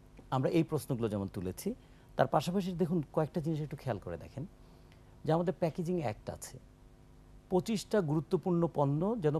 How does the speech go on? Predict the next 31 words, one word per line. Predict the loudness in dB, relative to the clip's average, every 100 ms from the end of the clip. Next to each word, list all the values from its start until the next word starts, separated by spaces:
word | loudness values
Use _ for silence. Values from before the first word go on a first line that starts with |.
| 0
পাটজাত, | 0 0 0 -2 0
আহ, | 2 2 0 0 0 0 -2
দ্রব্যাদি | -4 -2 -4 -2 -2
দ্বারা | 0 0 0 -2
তৈরি, | 0 0 0 -2
আহ, | -6 -20 -20 -14 -8 -4 -2 -4 -4 -4
ব্যাগেজে | 0 2 2 0 -2
যেটা | 0 0 0 -2 0
পরিবহন, | 2 2 0 0
মানে | -2 -2 2
পরিবহন | 2 4 2
করা | 2 2
যায়, | 2 0 -4 -6
বিপণন | -8 -6 -6 -4
করা | -4 -6
যায়, | -6 -12 -16 -20 -20 -20 -20 -12 0
সেটা | 2
বাস্তবায়নটা | 2 2 2 2
কে | 2 0
করবে? | 0 -2 -2 -4 -18 -20 -20 -20 -20 -20 -20 -20 -20 -20 -20 -4
সরকারই | -2 2 0
তো | 2
করবে। | 0 -2 -8 -16 -20 -20 -20 -2
সরকার | 2 4 6
বিভিন্ন | 6 6
বাহিনী | 6 6 6 4
তো |
করবে, | 2 0 -2 -12 -18 -20 -6
সংস্থাগুলো | -2 0 2 2 4
করবে | 2 0
তো। | -6